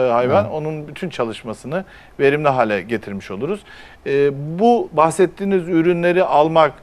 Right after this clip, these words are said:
Speaker 1: arıya ya da peteğe ya da, e, bala,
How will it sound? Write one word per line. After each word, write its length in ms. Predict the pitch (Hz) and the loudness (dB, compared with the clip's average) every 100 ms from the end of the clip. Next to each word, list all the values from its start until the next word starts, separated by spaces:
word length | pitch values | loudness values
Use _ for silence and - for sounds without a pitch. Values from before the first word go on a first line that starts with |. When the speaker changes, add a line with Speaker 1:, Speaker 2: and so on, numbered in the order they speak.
| - - - | -20 -20 -4
Speaker 1:
arıya 680 | 120 139 151 160 165 156 - 254 143 | 2 2 4 4 6 4 0 -12 -6
ya 160 | 135 | -2
da 100 | 147 135 | 0 2
peteğe 560 | 147 - 143 139 139 | 0 2 4 4 2
ya 260 | 107 131 139 | 0 0 4
da, 220 | 143 127 - - - - | 4 2 -2 -20 -20 -12
e, 300 | 117 120 120 | -4 -2 0
bala, 460 | 131 139 151 139 | 4 6 6 6